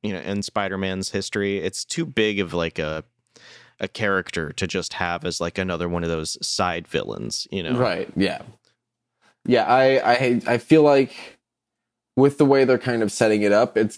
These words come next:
Speaker 2: it's gotta be something that happens with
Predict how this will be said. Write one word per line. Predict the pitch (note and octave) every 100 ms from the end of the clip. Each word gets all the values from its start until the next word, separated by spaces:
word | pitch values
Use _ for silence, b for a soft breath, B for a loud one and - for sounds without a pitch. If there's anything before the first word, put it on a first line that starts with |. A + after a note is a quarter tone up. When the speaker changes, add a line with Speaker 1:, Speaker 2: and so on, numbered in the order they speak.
| -
Speaker 2:
it's | A#2+ A2
gotta | - B2 A#2
be | A#2+
something | - A2+ A2+
that | G#2 F2
happens | A#2 A2+ - G#2+ G2+ A2
with | G#2 G2+ -